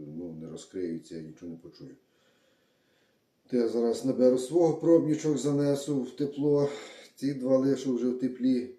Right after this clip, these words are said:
І колись ми, у нас ще буде нагода, я ще зроблю ще один варіант джину. Покажу вам. І тоді вже ми зробимо таку трошки більшу дегустацію.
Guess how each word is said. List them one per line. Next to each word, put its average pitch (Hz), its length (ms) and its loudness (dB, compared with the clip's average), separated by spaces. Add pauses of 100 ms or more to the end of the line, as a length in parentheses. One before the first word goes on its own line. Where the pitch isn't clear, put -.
(1000)
І 139 140 2
колись 101 400 -6
ми, 98 120 -8
у 87 40 -8
нас 98 180 -8
ще - 160 -8
буде 101 200 -6
нагода, 104 420 -2
я 101 160 -2
ще 107 180 -10
зроблю 98 380 -6
ще 131 140 -4
один 120 240 -2
варіант 98 420 -6
джину. 101 320 -6 (1300)
Покажу 104 440 -8
вам. 107 320 -2 (1000)
І 139 160 -4
тоді 107 460 -6
вже 104 220 -8
ми 95 180 -8
зробимо 92 540 -10 (1300)
таку 110 500 -10 (200)
трошки 95 280 -14
більшу 95 400 -12
дегустацію. - 720 -8